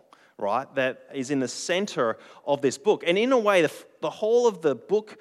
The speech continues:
of Philippians is, is kind of surrounding this song in the center that just describes this great work of Christ that he does for us. And so, look, we're gonna read it, and this will help us understand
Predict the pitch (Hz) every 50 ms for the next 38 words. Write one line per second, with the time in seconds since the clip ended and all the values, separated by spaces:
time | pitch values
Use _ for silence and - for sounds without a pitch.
0 | - - - - 139 - - - 185 202 - 196 147 127 120 - 143 - - _
1 | - - - - - _ - 131 - - - 196 196 165 - - 175 151 127 127
2 | 151 165 180 196 202 190 190 175 160 147 - - - _ _ - 139 127 - -
3 | - - 175 175 185 165 156 143 139 131 120 113 - - - 180 165 143 117 135
4 | 135 123 147 139 - - 156 - - - 143 143 151 165 165 147 120 - 127 113
5 | - - 123 123 139 165 180 180 151 104 110 113 135 165 175 180 165 - - 120
6 | - _ - - - 143 143 151 165 160 - 123 107 107 101 - 135 127 143 151
7 | 147 - - - - - _ _ - - 127 120 120 135 143 131 110 - - -
8 | - - _ _ - - _ - _ - 147 147 143 - - 175 160 151 151 147
9 | 175 180 - - - 170 170 180 196 180 156 151 - 139 170 190 202 170 135 131
10 | 151 165 - 180 131 - - 196 208 208 208 190 - - 180 190 175 - - -
11 | 185 170 117